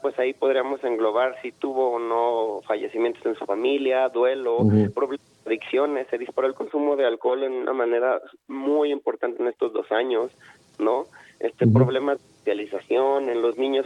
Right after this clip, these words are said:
Speaker 1: justo alteraciones, pues, en el aprendizaje, ¿no? Supongamos un niño que ya padecía de un, de problemas de socialización, por ejemplo, tr-,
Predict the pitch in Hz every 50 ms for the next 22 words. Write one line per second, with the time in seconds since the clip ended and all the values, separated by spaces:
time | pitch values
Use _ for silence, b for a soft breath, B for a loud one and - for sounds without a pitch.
0 | 135 - 131 135 - - 139 135 131 123 110 - - 117 - - 113 - 117 117
1 | 123 131 127 - - 120 117 - - 113 113 107 101 101 - - 107 104 98 101
2 | 95 - - 131 151 143 - - 127 123 123 - B B B B _ _ - -
3 | 131 156 156 147 135 - 123 123 120 123 131 139 139 139 143 143 143 143 143 143
4 | 143 139 139 123 120 123 120 - 135 135 123 120 - 120 127 123 120 127 123 120
5 | 123 127 - _ _ - 117 110 - 117 113 113 117 127 131 127 127 123 - 110
6 | 110 107 104 - - - 104 104 110 104 - 101 - - 123 123 127 - - 113
7 | 110 107 110 110 - - 120 107 - - -